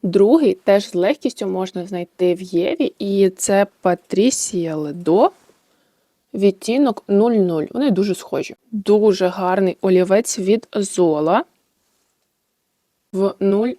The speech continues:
четвертому відтінку. Випадково купила на Notino ось такий олівець. І це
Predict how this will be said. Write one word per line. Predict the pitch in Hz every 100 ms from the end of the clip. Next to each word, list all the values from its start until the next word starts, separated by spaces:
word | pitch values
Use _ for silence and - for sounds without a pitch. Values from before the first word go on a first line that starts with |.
| -
четвертому | - 208 185 185 - 214 202 190
відтінку. | 185 - - 175 170 - 180
Випадково | 196 196 - 247 247
купила | - 196 220 240 220 185
на | 185 240
Notino | 277 262 - 190 175 180
ось | - 240 -
такий | - 196 190 208 233
олівець. | 240 214 190 180 160 160 208 - - _ _ _ _ _ _ _ _ _ _ _ _ _ _ _ _
І | 226 220
це | - 220 202